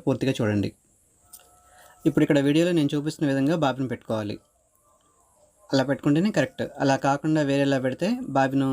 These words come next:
పెద్దగా బుట్టలోంచి దారం బయటకు వచ్చేస్తూ ఉంటుంది. అప్పుడు కుట్టు కూడా నీట్‌గా ఉండదు.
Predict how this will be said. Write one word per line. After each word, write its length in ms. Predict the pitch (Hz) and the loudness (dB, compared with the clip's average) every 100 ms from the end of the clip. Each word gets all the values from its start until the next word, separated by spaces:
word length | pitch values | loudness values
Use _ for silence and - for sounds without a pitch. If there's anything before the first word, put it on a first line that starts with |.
| 135 147 | -2 -4
పెద్దగా 380 | 127 123 139 131 | -6 0 0 0
బుట్టలోంచి 360 | 127 135 135 127 | -4 0 0 2
దారం 180 | 123 123 123 | 0 2 0
బయటకు 180 | - 123 | -2 -4
వచ్చేస్తూ 300 | 123 117 120 | -4 -4 -4
ఉంటుంది. 240 | 107 110 - _ _ _ _ - | -4 -6 -12 _ _ _ _ -4
అప్పుడు 160 | 139 151 143 | -4 -2 -2
కుట్టు 140 | 156 147 | 0 2
కూడా 120 | 143 | 4
నీట్‌గా 240 | 135 123 113 | 2 0 -2
ఉండదు. 220 | 104 123 | -4 -6